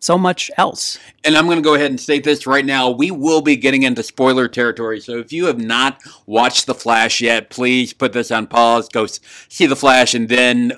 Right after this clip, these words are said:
Speaker 2: listen to this podcast, 'cause we are going to talk about everything that happens in The F-, Flash, including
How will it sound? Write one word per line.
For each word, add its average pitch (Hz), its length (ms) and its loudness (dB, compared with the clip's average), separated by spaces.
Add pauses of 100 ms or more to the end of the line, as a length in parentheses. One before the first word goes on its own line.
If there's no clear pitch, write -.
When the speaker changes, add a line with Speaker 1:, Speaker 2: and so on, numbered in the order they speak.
Speaker 2:
listen 131 320 -4
to 123 100 -4
this 117 200 -4
podcast, 117 640 0
'cause 107 200 -8 (240)
we 143 260 2
are 135 100 2
going 120 280 -4
to 117 60 -14
talk 113 240 -6
about 110 240 -4 (140)
everything 117 800 -2
that 104 140 -10
happens 101 460 -10
in 110 120 -4
The 104 60 -10
F-, - 140 -20 (100)
Flash, 104 420 0
including 110 600 -2